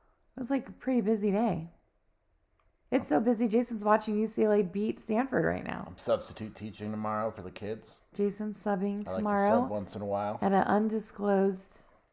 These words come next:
Speaker 1: high school in town. And, uh, yeah, busy twenty-four hours, so.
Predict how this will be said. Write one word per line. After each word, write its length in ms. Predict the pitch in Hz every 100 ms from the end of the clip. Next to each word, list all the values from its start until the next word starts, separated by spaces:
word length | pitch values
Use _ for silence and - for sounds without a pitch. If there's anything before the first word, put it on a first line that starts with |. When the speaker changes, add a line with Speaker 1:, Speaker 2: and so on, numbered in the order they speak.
| _
Speaker 1:
high 180 | - 202
school 560 | 196 - 185 185 233 -
in 80 | 185
town. 400 | 208 185 202 285 - _ _ _ _ _ _ _ _ _
And, 480 | 202 202 202 202 208 226
uh, 320 | 220 214 220 220 _ _ _ _ _ _ _ _ _ _ _ _
yeah, 220 | 220 262 - - _ _
busy 220 | 208 202
twenty-four 360 | 220 226 214 220
hours, 300 | 254 214 180
so. 380 | - 185 185